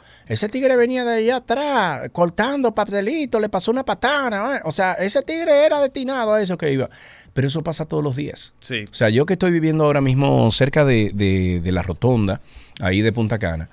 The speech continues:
Speaker 1: todos los días, todos los santos días, ahí hay una persona que frenó de golpe por los reductores de cel-, de velocidad,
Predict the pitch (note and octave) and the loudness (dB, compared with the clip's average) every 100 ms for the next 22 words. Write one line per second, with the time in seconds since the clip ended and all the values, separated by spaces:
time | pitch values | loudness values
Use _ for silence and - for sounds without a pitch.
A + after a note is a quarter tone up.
0 | - - _ - D#3 D#3 E3 F#3 G3+ - | -20 -20 _ 0 4 6 4 2 0 -4
1 | - - A2+ A#2 - A2+ G2+ D#3+ D#3 F2+ | -8 0 4 4 2 0 2 4 6 4
2 | - - D#3+ F3 E3+ C#3 - D#3 D#3 A#2+ | 0 -2 2 2 2 2 2 2 2 2
3 | C#3+ F3 - - A#2 A2 F#2+ E2+ - - | 4 2 0 0 2 2 2 -2 -6 -20
4 | - - D#3 E3 C#3+ E3+ D#3+ C#3 A#2+ A#2 | -6 0 2 2 0 0 2 4 4 2
5 | F#2+ A2+ B2 D#3+ C#3+ F3 F#3+ F#3 - A#2+ | 2 4 4 4 4 2 2 -2 2 4
6 | A2+ G#2+ A2 G#2+ G2+ F2 B2+ B2+ B2 A#2+ | 4 2 0 0 -2 -2 -2 -2 -2 -2
7 | A2+ A2+ G#2+ G2+ F#2+ G2+ - A2 G3+ | 0 2 4 4 2 0 0 2 2